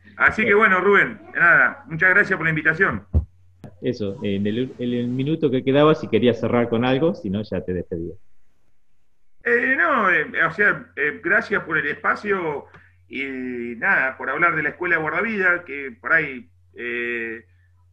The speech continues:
Speaker 1: o sea, eh, sabes, eh, sabemos que está, pero todo el mundo no sabe que está, y bueno, darle difusión y darle,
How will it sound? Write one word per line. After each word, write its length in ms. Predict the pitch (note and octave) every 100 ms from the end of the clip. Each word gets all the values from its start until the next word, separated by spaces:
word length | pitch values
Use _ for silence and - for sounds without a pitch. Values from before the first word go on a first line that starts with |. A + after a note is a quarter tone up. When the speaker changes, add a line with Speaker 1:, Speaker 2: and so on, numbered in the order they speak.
| - A2
Speaker 1:
o 40 |
sea, 400 | - C#3+ B2 A#2
eh, 260 | A2+ - A#2+
sabes, 500 | - F3 F3+ - -
eh, 200 | - A2 A2+
sabemos 360 | D3 G3 G3
que 80 | F3
está, 340 | D#3 G#3+ A3 G#3+
pero 160 | D#3
todo 140 | D3+ F3
el 60 |
mundo 280 | F3+ G3 F3
no 100 | E3
sabe 280 | D#3+ F#3+ E3+
que 80 | D#3
está, 480 | D#3 F3 F3 F3 E3
y 160 | C3
bueno, 300 | C3+ D#3 C3+
darle 260 | B2+ F3 E3+
difusión 720 | D#3 - D3 E3+ G3 F#3+ F3
y 60 | D3
darle, 340 | E3 D#3 D3